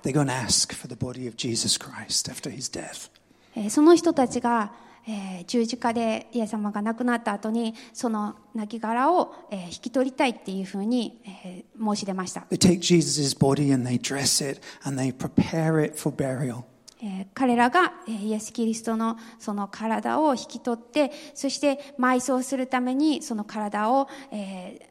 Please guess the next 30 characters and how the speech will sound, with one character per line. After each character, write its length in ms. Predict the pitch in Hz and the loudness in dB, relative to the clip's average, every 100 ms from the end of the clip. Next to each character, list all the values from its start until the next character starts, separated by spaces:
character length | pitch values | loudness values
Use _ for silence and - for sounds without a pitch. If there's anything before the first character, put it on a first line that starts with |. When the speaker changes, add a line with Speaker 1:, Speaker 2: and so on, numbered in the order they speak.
| _ | _
Speaker 2:
ー、 80 | - _ _ - _ - | -20 _ _ -20 _ -16
あ 100 | 185 | -14
の、 260 | 165 170 - _ _ _ 214 | -10 -12 -14 _ _ _ -14
き 140 | - 202 | -6 -4
れ 80 | |
い 60 | 190 | -4
に 100 | 180 | -6
し 80 | - | -6
た 140 | 196 | -4
り、 220 | 202 208 208 - - | -2 -4 -4 -14 -10
え 260 | 196 185 | -8 -8
ー、 220 | - - - | -12 -14 -8
薬 300 | 214 208 196 | -6 -2 -2
を 60 | |
塗 100 | 196 | -2
っ 20 | |
た 120 | 202 175 | -2 -4
り 80 | 165 | -4
し 100 | 202 | -2
ま 120 | 190 | -2
し 80 | - | 0
た。 80 | |
Speaker 1:
It's 180 | 160 - | 0 2
easy 240 | 170 180 180 | 2 4 4
to 140 | 147 | 2
miss 520 | 131 120 143 - - | 0 0 2 2 2
the 60 | 170 | 2
significance 880 | - 151 151 135 - 175 185 185 - | 0 0 0 0 0 0 2 2 2
of 120 | 165 | 2
that. 180 | 190 233 | -2 -4